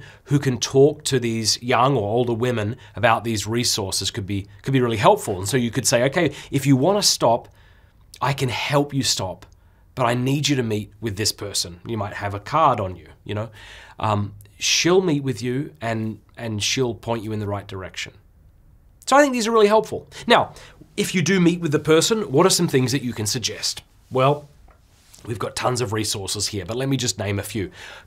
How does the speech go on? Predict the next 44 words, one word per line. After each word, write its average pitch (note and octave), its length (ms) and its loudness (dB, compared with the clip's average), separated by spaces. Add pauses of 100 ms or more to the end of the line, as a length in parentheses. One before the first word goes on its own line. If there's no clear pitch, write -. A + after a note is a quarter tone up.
(100)
Covenant C3 560 4
Eyes F2 520 -4
is A2 220 -2
the - 80 -2
best A2 320 -4
filtering A#2 400 -2
and G#2+ 100 -4
accountability G#2 600 -4
software G#2 480 -4
on G2+ 220 -4
the G2+ 100 0
web. A#2+ 340 4 (320)
Understanding C#3+ 720 2
that G#2+ 140 0
a - 20 -4
bit A2+ 160 -4
more A#2 240 -2
so B2+ 140 -2
that A2+ 100 -4
you A2 140 -8
can G#2+ 100 -6
explain A#2+ 480 -2
it A#2 80 -8
to - 100 -14
the A2 60 -6
person G#2+ 440 -4
who G#2+ 60 -4
meets D3+ 280 -2
with A#2+ 100 -4
you. F2+ 180 -8 (680)
S D3+ 320 0
A F3 240 4
dot B2 260 0
org, F#2 320 -6
right? C3 160 -2
Sexaholics C3+ 720 -2
Anonymous, C#3 640 2 (220)
S C#3+ 260 0
A C3+ 160 2
dot C3+ 240 2
org. C#3 420 4 (200)
You A#2+ 160 -8
can A2+ 180 -4
meet A#2+ 160 -4